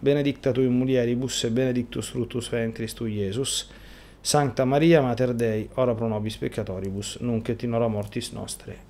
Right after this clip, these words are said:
Amen. Allora, entriamo un pochino addentro la liturgia delle ore, e cominciando a eh, entrare un po' nel merito, ecco, perché poi penso che molti ascoltatori,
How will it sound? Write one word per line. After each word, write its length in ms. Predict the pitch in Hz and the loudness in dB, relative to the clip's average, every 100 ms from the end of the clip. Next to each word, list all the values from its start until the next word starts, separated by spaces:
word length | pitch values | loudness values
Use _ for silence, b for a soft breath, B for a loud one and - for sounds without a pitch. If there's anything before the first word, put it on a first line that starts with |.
| - | -10
Amen. 320 | 98 78 - - - - - - B B B B B B B B - - - | -10 -10 -16 -20 -20 -20 -20 -20 B B B B B B B B -20 0 12
Allora, 320 | 190 160 127 | 12 12 8
entriamo 280 | 127 214 226 | 12 12 12
un 60 | |
pochino 260 | 185 196 175 | 12 12 12
addentro 600 | 165 175 160 123 135 131 | 12 12 12 8 6 6
la 120 | 135 | 4
liturgia 440 | 131 135 139 139 160 | 2 4 4 8 10
delle 240 | 139 135 | 10 6
ore, 400 | 131 117 156 - - - - - - - - - - - - | 6 6 6 4 -2 -20 -20 -20 -20 -20 -20 -20 -20 -12 -8
e 600 | - 139 120 113 101 101 92 | 0 0 2 -2 -4 -8 0
cominciando 680 | - 156 151 143 127 123 131 | 6 6 6 4 2 4 4
a 320 | 131 123 120 - - | 4 2 0 -6 -8
eh, 80 | 117 110 107 104 104 - | -4 -2 -4 -6 -8 -8
entrare 360 | 139 - 165 156 | 2 10 12 12
un 120 | 143 | 10
po' 120 | 156 | 8
nel 200 | 151 143 | 8 8
merito, 640 | 143 147 127 117 117 110 107 | 6 6 4 2 -2 -4 -6
ecco, 220 | 110 110 | -10 -8
perché 280 | 101 101 120 | -6 -6 -2
poi 340 | 113 127 117 113 | 2 2 2 0
penso 340 | 117 113 110 | -2 -2 -2
che 80 | 110 | 0
molti 260 | 127 143 | 4 4
ascoltatori, 760 | 131 104 127 - 117 139 123 117 | 2 0 -2 0 4 4 4 0